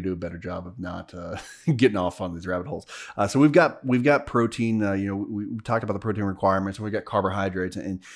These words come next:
and consuming those two together, uh, is, is good for increasing what we call protein synthesis or, or building protein. So, or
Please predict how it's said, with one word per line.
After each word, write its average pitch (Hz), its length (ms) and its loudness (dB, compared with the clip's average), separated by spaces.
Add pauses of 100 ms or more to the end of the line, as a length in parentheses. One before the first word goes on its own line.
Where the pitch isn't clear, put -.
(140)
and 117 80 -4
consuming 156 460 4
those 120 240 6
two 120 280 2
together, 95 720 -2 (280)
uh, 90 200 2
is, 101 220 2
is 101 180 0
good 107 460 4
for 101 360 2
increasing 110 560 4
what 98 120 0
we 95 60 -4
call 98 160 0
protein 101 440 0
synthesis 92 540 -2
or, 92 200 -2
or 98 160 -2
building 92 600 2
protein. - 520 -8 (280)
So, 95 180 4
or 90 440 0